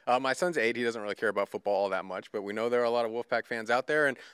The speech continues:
the hope is this is a better season than we saw last year. I mean, you really look at what Nevada did last year, two and ten overall. That's not Nevada football. Oh and eight in conference. That's not Nevada football. Ten-game losing streak. That's not Nevada football.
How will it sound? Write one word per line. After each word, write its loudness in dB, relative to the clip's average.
the 6
hope 4
is 0
this -8
is -8
a -6
better 0
season -8
than -8
we -6
saw -4
last -4
year. -4
I -4
mean, -8
you -6
really -2
look -2
at -4
what -6
Nevada 2
did -6
last 0
year, -2
two 0
and -4
ten 0
overall. 0
That's 2
not -2
Nevada -2
football. -2
Oh 6
and 2
eight 2
in -10
conference. -4
That's 2
not -4
Nevada 0
football. -4
Ten-game -2
losing -6
streak. -8
That's 0
not -4
Nevada -2
football. -2